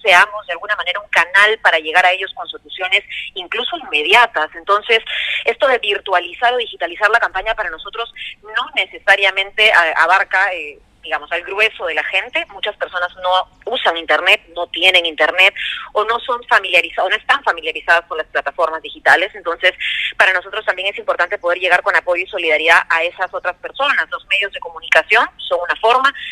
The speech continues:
pero también canalizando a través de plataformas digitales apoyo para ollas comunes y otras iniciativas barriales,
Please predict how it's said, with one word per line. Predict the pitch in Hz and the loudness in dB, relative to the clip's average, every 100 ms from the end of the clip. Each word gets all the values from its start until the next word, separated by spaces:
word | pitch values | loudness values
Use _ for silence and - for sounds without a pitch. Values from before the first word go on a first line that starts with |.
| - - | -12 -2
pero | 247 226 | 0 0
también | 220 240 285 | 0 -2 0
canalizando | 294 247 190 247 254 | 0 0 -2 -4 -4
a | 247 | -2
través | 190 208 | -2 -2
de | - | -4
plataformas | 202 170 185 220 233 | -6 -4 -4 -2 -4
digitales | 208 - - 202 208 | -8 -6 0 0 -2
apoyo | 180 208 202 202 | -4 -4 -4 -4
para | 190 165 165 | -2 0 0
ollas | 175 175 - | -2 -12 -18
comunes | - - - 220 214 214 - | -20 -16 -4 -2 -2 -4 -12
y | |
otras | 202 202 - | -6 -6 -8
iniciativas | - - 156 190 190 - - - - - | -14 -14 -10 -2 -2 -2 -12 -10 -10 -2
barriales, | 180 185 220 214 202 185 190 190 | -2 2 4 4 2 -4 -8 -8